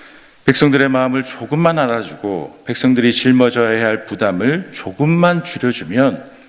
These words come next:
르호보암 왕, 당신을 이스라엘의 새로운 왕으로 잘 모시고 잘 섬기겠습니다. 백성들이 자발적으로 르호보암 왕에게 나아가서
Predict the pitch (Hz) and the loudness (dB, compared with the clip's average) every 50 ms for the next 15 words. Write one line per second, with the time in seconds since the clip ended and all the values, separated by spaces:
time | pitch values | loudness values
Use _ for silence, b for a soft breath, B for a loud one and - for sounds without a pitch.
0 | B B _ - 90 107 117 127 135 123 117 113 104 101 90 85 85 80 78 69 | B B _ -4 0 2 4 4 2 2 0 -2 -2 -2 -4 -6 -6 -6 -6 -10
1 | 65 - - 92 101 107 - - 87 85 107 143 170 214 - B B B B B | -12 -10 -8 -6 -6 -6 -4 -4 -2 -2 0 -2 -2 -4 -8 B B B B B
2 | B B B - 151 147 - - 123 131 127 120 117 117 113 117 113 - - 143 | B B B -6 -4 -2 0 2 4 4 4 2 0 -2 -4 -6 -6 -6 -6 -4
3 | 135 135 135 127 123 117 113 107 107 110 107 - - - - 110 120 123 117 120 | -2 -2 0 2 2 2 0 0 -2 -2 -2 -4 -4 -6 -4 -2 0 0 0 0
4 | - - 95 80 80 98 120 147 170 - - - - - - - - - 90 92 | 0 -2 -6 -6 -2 0 0 0 0 -2 -10 -20 -20 -20 -16 -12 -8 -8 -6 -6
5 | 95 - - 117 120 117 131 127 135 120 - - 160 147 143 135 - - - - | -6 -4 -4 -2 -2 -2 0 0 0 0 0 -2 -4 -6 -8 -6 -4 -4 -4 -4
6 | - - - - b b b b b b b b - - 98 - - 104 95 95 | -6 -12 -20 -20 b b b b b b b b -12 -10 -6 -4 -2 0 0 0
7 | 92 92 - - - - - 110 127 151 151 - - 120 95 92 87 101 131 175 | 0 0 0 0 -2 0 0 2 2 2 0 0 -4 -4 -4 -4 -4 -4 -4 -4
8 | 214 - - - - _ _ _ - 107 117 143 147 147 139 135 135 131 127 127 | -6 -12 -18 -20 -20 _ _ _ -10 -4 -2 0 2 2 2 2 2 2 2 2
9 | 120 113 110 110 104 107 107 90 107 107 107 98 87 71 82 98 92 80 69 - | 2 2 2 0 0 -2 -2 0 0 0 2 2 2 0 0 0 0 -2 -2 -4
10 | - - 139 139 120 - - | -2 -2 -2 -2 -2 -4 -8